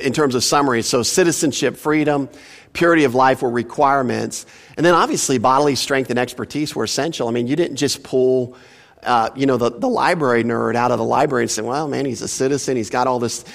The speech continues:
I mean, he had to have some kind of athletic prowess, too, to survive, uh, performing against these world-class athletes. And so all of these things had to come together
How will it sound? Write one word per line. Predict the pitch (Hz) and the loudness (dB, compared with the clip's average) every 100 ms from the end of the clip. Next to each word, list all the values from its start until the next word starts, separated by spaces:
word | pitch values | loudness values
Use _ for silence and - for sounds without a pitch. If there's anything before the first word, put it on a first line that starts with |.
| - - | -16 -2
I | |
mean, | 165 | 2
he | 156 | 4
had | 160 | 4
to | |
have | 165 151 | 4 4
some | - 165 | 2 0
kind | 151 156 | 0 -2
of | 139 | 0
athletic | 127 131 123 117 262 - | -2 0 2 2 0 -4
prowess, | 113 202 147 - | -2 -2 -4 -2
too, | - | -2
to | 127 | -2
survive, | - 113 98 104 113 208 127 120 127 - - - - | -2 -4 -2 -2 -2 -4 -4 -6 -8 -18 -20 -20 -14
uh, | - 123 | -2 -2
performing | - 123 - 135 156 135 | 0 -4 -2 -2 0 -2
against | 113 120 117 - | -2 -4 -4 -6
these | 117 113 110 | -4 -6 -6
world-class | 120 113 - 120 110 - - - - - | -6 -4 -2 0 0 -4 -10 -18 -20 -12
athletes. | - 143 - 127 - - | -4 -4 -2 -6 -4 -4
And | 123 | 0
so | 160 135 | 2 2
all | 139 175 226 | 4 4 4
of | 180 | 2
these | 170 - | 0 0
things | 175 165 165 | 0 0 -2
had | 156 | -2
to | 131 | -2
come | - 147 151 | -4 -4 -2
together | 127 127 143 147 117 | -2 0 0 0 -2